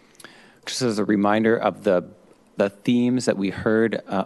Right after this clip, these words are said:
over the last couple of years in developing this update, um, prioritizing access to our centers, and not just, so kind of a nuance on this was not just the light rail stations in the centers, but to the whole centers.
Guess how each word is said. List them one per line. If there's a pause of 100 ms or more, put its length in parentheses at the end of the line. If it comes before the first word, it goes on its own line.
over
the
last
couple
of
years
in
developing
this
update, (380)
um, (420)
prioritizing
access
to
our
centers, (100)
and
not
just, (140)
so (300)
kind
of
a
nuance
on
this
was
not
just (140)
the (140)
light
rail
stations
in
the
centers,
but
to
the (200)
whole
centers.